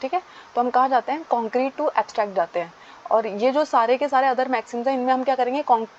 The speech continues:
concrete to abstract जाएंगे, local to global जाते हैं। पहले आप अपने आसपास के surrounding को जानते हैं, local को जानते हैं, उसके बाद ही तो आप global को जानोगे ना, ठीक है। और known to unknown जानते हैं, पहले हम आपको वो चीज़ बताते हैं ना जो आपको पता होती है, उसके बाद आपको उस चीज़ के बारे में बताया जाता है जो आपको नहीं पता है, ठीक है। तो यहाँ पर है ना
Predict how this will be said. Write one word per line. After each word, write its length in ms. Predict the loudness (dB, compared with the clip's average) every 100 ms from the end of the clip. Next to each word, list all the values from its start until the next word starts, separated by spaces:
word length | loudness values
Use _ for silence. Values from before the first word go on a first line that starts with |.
| -14 -2
concrete 380 | -2 0 -4 0
to 120 | 2
abstract 360 | 2 0 -4 0
जाएंगे, 340 | 0 0 -6 -2
local 360 | 0 2 2 0
to 140 | 0 -2
global 320 | 0 2 4
जाते 220 | 2 0
हैं। 60 | -2
पहले 180 | -2 0
आप 120 | 0
अपने 220 | -2 -2 -4
आसपास 380 | -4 -4 -10
के 80 | -8
surrounding 360 | -4 -2 -2 -2
को 80 | -2
जानते 260 | -2 -2
हैं, 80 | -4
local 300 | -2 -2 -2
को 80 | -2
जानते 160 | -2 -6
हैं, 120 | -6
उसके 140 | -4
बाद 180 | -2 -2
ही 60 | 0
तो 60 |
आप 100 | 0
global 320 | 0 0 0
को 120 | 0 -2
जानोगे 340 | -2 -2 -4
ना, 80 | -4 -14 -20 -6
ठीक 120 | -2 0
है। 80 |
और 220 | 2 2 4
known 320 | 4 2 2
to 120 | 2
unknown 280 | 2 0 -2
जानते 180 | -4 -2
हैं, 60 |
पहले 180 | -2 0
हम 140 | 0 0
आपको 220 | -2 0
वो 160 | 0
चीज़ 200 | 0 -2
बताते 300 | -4 -4 -4
हैं 60 | -4
ना 40 | 0
जो 80 | -2
आपको 180 | -2 -4
पता 180 | -2 0
होती 220 | -4 -6
है, 80 | -14 -12
उसके 180 | -4 -2
बाद 200 | 0 0
आपको 260 | 0 -2
उस 80 | -4
चीज़ 180 | -4 -2
के 80 | 0
बारे 120 | 0
में 60 |
बताया 240 | -2 -2 0
जाता 220 | -2 -2
है 60 | -2
जो 140 | -2
आपको 200 | 0 -4
नहीं 220 | -6 -8
पता 200 | -10 -8
है, 60 | -4
ठीक 100 | 2
है। 80 | 2
तो 120 | 2
यहाँ 280 | 0 0 0 0
पर 100 | 0
है 100 | -2
ना 180 | -4